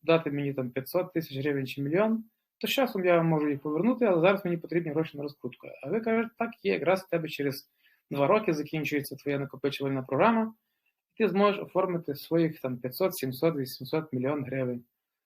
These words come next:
А поки що давай починай, вчися, працюй десь, е, здобувай досвід для того, щоб тоді, коли ти отримаєш кошти, щоб ти вміла ними вже грамотно скористатися,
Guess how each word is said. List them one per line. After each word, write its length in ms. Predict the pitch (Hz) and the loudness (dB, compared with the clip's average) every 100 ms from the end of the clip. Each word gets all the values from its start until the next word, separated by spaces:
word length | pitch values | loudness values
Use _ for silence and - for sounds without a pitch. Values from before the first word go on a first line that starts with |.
| _ _ _ | _ _ _
А 180 | - 147 | -6 -4
поки 280 | 143 277 269 | -2 -2 -2
що 180 | - 277 | -2 -2
давай 360 | 160 185 226 - _ | 2 0 0 -4 _
починай, 380 | - - 147 190 | -12 -6 -2 -2
вчися, 400 | 170 - 190 165 | 0 0 0 -2
працюй 420 | 160 127 - 175 | -6 -6 0 2
десь, 360 | 147 135 - - | 2 0 -4 -8
е, 360 | 139 131 127 123 | -8 -8 -10 -10
здобувай 420 | 123 135 139 165 | -6 -2 4 2
досвід 380 | 143 196 196 180 | 4 0 0 -6
для 100 | 139 | -2
того, 200 | 170 165 | 4 2
щоб 160 | - | 2
тоді, 240 | - - 165 | -12 -6 -4
коли 160 | 160 | -2
ти 100 | 151 | -2
отримаєш 380 | 143 151 147 147 | 0 0 -2 -2
кошти, 300 | - 262 254 | 2 0 0
щоб 140 | - - | -8 -2
ти 100 | 160 | -2
вміла 380 | 156 180 220 | 0 0 0
ними 200 | 175 170 | 0 0
вже 120 | 156 139 | 0 0
грамотно 400 | 156 165 - 139 | 2 0 -2 -10
скористатися, 640 | - 139 - 117 - - | -4 -6 -4 -10 -10 -20